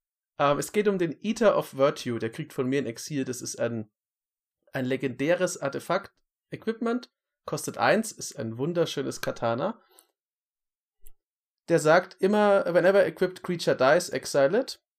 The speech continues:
Equipped creature gets plus zwei plus null. Okay, er kostet eins auszurüsten.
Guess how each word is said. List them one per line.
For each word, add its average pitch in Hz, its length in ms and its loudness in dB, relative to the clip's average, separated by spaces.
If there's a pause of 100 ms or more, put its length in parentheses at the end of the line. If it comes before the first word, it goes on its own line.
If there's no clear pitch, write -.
(420)
Equipped - 360 -6
creature 170 360 2
gets 135 300 -2
plus - 240 -10
zwei 113 140 0
plus 101 220 -8
null. 233 260 -2 (260)
Okay, - 480 -2 (100)
er - 80 -6
kostet - 380 -4
eins 139 460 -2
auszurüsten. 220 800 -4